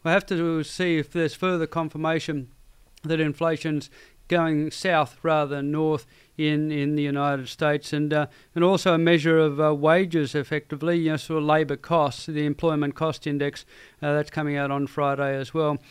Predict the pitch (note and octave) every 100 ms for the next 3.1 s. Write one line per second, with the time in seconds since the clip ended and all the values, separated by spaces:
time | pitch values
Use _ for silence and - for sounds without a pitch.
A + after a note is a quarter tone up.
0 | - - D#3 F#3 F#3+ B3 C#4 B3 A3+ G#3+
1 | F3+ - - G3 F#3+ F3 E3+ D#3 D#3+ F3
2 | C#3 F3 F3 G#3 - F3+ F3 - - F#3
3 | F3